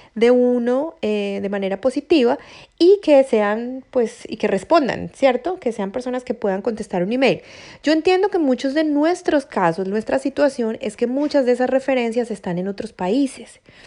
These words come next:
Entonces también es válido, ¿cierto? Obviamente incluirlas y especificar que estas personas, digamos, no hablan inglés.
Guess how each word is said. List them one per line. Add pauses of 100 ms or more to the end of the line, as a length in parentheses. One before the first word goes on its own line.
(540)
Entonces
también
es
válido,
¿cierto?
Obviamente
incluirlas (300)
y
especificar
que
estas
personas,
digamos,
no
hablan
inglés.